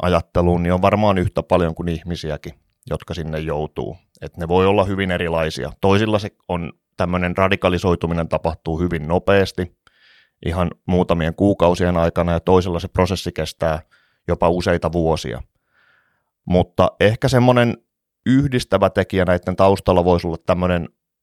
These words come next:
jonkinasteinen osattomaksi jääminen, osattomuuden tunne, se, että kokee, että ei pysty vaikuttamaan asioihin ja, ja ei ole niin kuin semmoista liittymäpintaa tähän yhteiskuntaan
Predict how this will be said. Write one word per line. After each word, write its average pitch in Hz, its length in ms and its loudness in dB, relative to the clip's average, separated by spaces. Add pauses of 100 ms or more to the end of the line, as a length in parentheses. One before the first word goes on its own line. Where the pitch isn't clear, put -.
(160)
jonkinasteinen 95 920 0
osattomaksi 92 760 0
jääminen, 82 560 0 (100)
osattomuuden 87 720 -2
tunne, 87 460 -4 (140)
se, 95 260 -2
että - 300 -4 (340)
kokee, - 400 0
että - 280 -6
ei 82 140 -2
pysty 87 340 -6
vaikuttamaan 85 680 0
asioihin 82 640 -2 (720)
ja, 82 240 4 (120)
ja 85 200 2
ei 87 220 4
ole 87 160 4
niin 85 160 -2
kuin 82 220 -2 (1000)
semmoista 87 360 -2
liittymäpintaa 82 880 -2
tähän 82 260 -6
yhteiskuntaan 80 840 -6